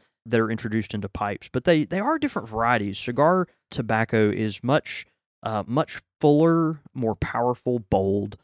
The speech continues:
Pipe tobacco has a lot more natural sugar, it, delicate flavors. You know, they're gonna, uh, uh, produce less smoke. Um, it, typically, the smoke is light enough,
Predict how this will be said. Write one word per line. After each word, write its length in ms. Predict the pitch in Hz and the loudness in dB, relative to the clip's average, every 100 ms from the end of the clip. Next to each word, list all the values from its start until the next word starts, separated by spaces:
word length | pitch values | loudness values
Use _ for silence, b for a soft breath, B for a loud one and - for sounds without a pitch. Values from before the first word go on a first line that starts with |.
| _ - | _ -4
Pipe 180 | - 202 | -2 -2
tobacco 340 | 220 214 190 | 0 0 2
has 120 | 165 135 | 0 0
a 40 | |
lot 160 | 123 127 | -4 -2
more 260 | 120 107 | 0 0
natural 340 | 107 110 - 98 | -2 -6 -8 -12
sugar, 560 | - 170 165 160 151 - _ | -4 -2 2 0 0 -4 _
it, 240 | 123 117 117 | -10 -10 0
delicate 440 | 139 156 - - | 0 2 -2 -6
flavors. 760 | - 135 127 123 123 120 - - _ _ | 0 2 2 2 -2 -4 -8 -14 _ _
You 120 | 131 | -4
know, 140 | 107 101 | -2 0
they're 180 | 110 | 2
gonna, 340 | 110 117 104 101 | 2 2 2 0
uh, 280 | 101 98 95 - | -2 -4 -6 -6
uh, 140 | 117 113 | -6 -2
produce 480 | 131 117 113 - - | -2 0 0 -2 -4
less 260 | 123 101 | -2 0
smoke. 540 | - - 143 139 131 - _ _ _ | -2 0 4 4 4 -4 _ _ _
Um, 380 | 101 101 95 92 | -6 -6 -6 -10
it, 200 | - 57 - _ _ - | -6 -6 -8 _ _ -6
typically, 680 | 170 175 - 143 135 123 120 - | -4 -2 0 2 2 2 -2 -4
the 140 | 117 | -6
smoke 380 | - 139 127 - | -4 2 2 2
is 160 | 104 110 | -2 -2
light 280 | 104 131 | 0 2
enough, 460 | 135 113 107 - - | 2 2 2 0 -10